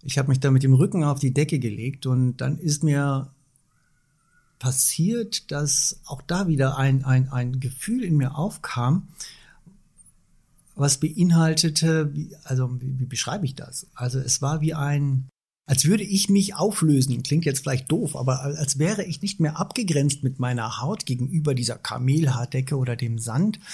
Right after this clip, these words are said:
sondern als würde ich quasi in diesem Sand zerfließen. Als dass ich, ja, eins werden würde mit, mit diesem Sand. Das hat mich total irritiert erstmal und, äh,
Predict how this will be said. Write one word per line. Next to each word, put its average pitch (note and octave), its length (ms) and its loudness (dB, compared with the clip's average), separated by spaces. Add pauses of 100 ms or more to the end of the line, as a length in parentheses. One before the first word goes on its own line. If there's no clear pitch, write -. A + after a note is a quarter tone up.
(340)
sondern D3+ 360 2
als C3+ 260 0
würde E3+ 220 0
ich C3 180 -4
quasi D3 400 0
in C#3+ 60 0
diesem C#3 260 0
Sand C#3 540 2
zerfließen. F3 840 -2 (840)
Als - 240 -4
dass B2 200 0
ich, C#3+ 320 -2 (340)
ja, C3+ 380 -2
eins G3 360 2
werden B2 380 2
würde C3+ 360 6
mit, A#2+ 340 -4
mit A#2 140 -6
diesem A2+ 300 -4
Sand. A#2 480 -4 (800)
Das - 260 -8
hat - 80 -10
mich B2+ 100 -2
total C3 360 0
irritiert C3+ 520 2
erstmal B2 540 2
und, C3+ 320 6
äh, C#3+ 180 -2